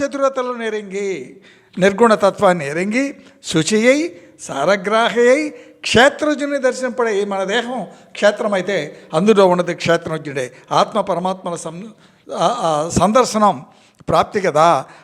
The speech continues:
అదే పాలనా దక్షత. తనను తాను పాలించుకోవాలి కదా ధర్మబద్ధంగా. అప్పుడు ఏమవుతుంది? పంచవింశకుండు హరి, పంచవింశకుండు హరి, అతడే జీవుడు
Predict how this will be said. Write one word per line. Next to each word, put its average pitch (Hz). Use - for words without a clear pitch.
అదే 269
పాలనా 240
దక్షత. 165
తనను 247
తాను 240
పాలించుకోవాలి 226
కదా 185
ధర్మబద్ధంగా. 175
అప్పుడు 269
ఏమవుతుంది? 226
పంచవింశకుండు 262
హరి, 226
పంచవింశకుండు 196
హరి, 143
అతడే 160
జీవుడు 180